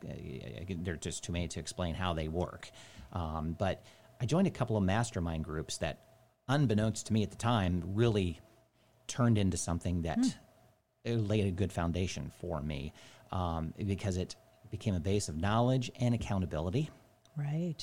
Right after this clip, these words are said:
Speaker 1: To, I had to the next meeting do this, or the next meeting do this, or they were connecting me with, uh, different opportunities or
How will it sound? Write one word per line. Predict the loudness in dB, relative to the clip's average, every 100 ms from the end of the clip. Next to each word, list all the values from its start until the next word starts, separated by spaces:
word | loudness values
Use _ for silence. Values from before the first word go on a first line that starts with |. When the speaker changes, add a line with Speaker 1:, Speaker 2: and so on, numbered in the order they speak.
| -8
Speaker 1:
To, | 0 0
I | 0 0
had | 0 0 -2
to | -2
the | -4 -2
next | -2 0
meeting | 0 2
do | 0
this, | -2 -4 -4
or |
the | -2
next | -2 -2
meeting | -2 -2 -2
do | 0
this, | 0 -2 -4
or |
they | -4 -2
were | -4 -8 -18 -8
connecting | 0 2 2 0 0
me | 2 2
with, | 2 0 -2 -12 -20 -20 -20 _ _ -14
uh, | -10 -10 -10 -10 -10 -14 -16 -20 _ -12 -12 -2
different | 0 0 -2
opportunities | -2 -2 -2 4 4 4 0
or | -6